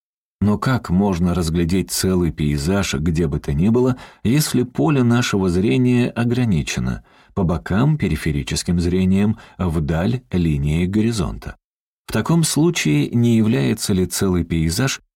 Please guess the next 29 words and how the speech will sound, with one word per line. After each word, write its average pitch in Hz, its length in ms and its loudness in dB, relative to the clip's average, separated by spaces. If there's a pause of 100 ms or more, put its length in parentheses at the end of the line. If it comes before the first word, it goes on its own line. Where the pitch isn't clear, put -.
всего 107 280 2
лишь 110 220 2
частью 101 580 0
ещё 85 360 0
большего 82 580 0
пейзажа? 92 680 -4 (420)
Или 104 320 2
нам 104 260 2
придётся 98 560 0
признать, 87 580 -2
что 65 440 -6
любой 67 480 -2
пейзаж — 67 600 -4 (280)
это 156 240 0
лишь 170 340 0
часть 123 400 -2
пейзажа, 80 680 -2 (180)
и 87 220 0
что 85 260 -2
каждая 80 540 -2
из 71 160 -2
частей - 520 -4
пейзажа 73 600 -4
сама 62 400 -6
по 65 100 -12
себе 147 340 -2 (220)
есть 104 640 0
целый 82 460 -2
пейзаж? - 640 -4